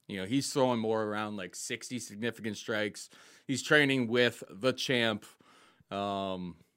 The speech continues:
uh, Charles Oliveira, Do Bronx, uh, on a daily basis. Do Bronx is making improvements. Lariano Staropoli, I'm assuming, is making, uh, improvements. I'm not falling for the trap here on Dolidze. The, the line looks a little bit too juicy for, you know, Lariano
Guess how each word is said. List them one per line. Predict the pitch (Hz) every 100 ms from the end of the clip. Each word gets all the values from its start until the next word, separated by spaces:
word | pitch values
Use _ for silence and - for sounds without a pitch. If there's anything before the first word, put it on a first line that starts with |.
| _
uh, | 95
Charles | 95 139 117 113
Oliveira, | 113 107 98 107 104 104
Do | 107
Bronx, | 98 113 110 104 - - - -
uh, | 95 90
on | 107 104
a |
daily | 87 107 101 95
basis. | 85 101 95 - 101 92 - - - _ -
Do | 104
Bronx | 117 120 117 113
is |
making | 110 113 113 113
improvements. | 104 120 110 101 110 107
Lariano | 110 104 104 104 101
Staropoli, | - 110 95 - 151 147 135 131 - - - -
I'm | 135
assuming, | 131 156 139
is | 127
making, | 135 127 123
uh, | 120 117 -
improvements. | 127 113 123 120 107 117 110 -
I'm | 139 156
not | 175 175
falling | 151 151 139 127
for | 113 120
the | 104
trap | - 113 107 -
here | 117 98 90 - -
on | 110 101
Dolidze. | 101 98 95 87 110 104
The, | 113 113
the | 117
line | 117 143 143
looks | 127 127
a | 127
little | 113 117
bit | 110 110
too | 120
juicy | 101 113 113 117
for, | - 110 104 113
you | 202
know, | 104 104
Lariano | 120 120 107 110 107 101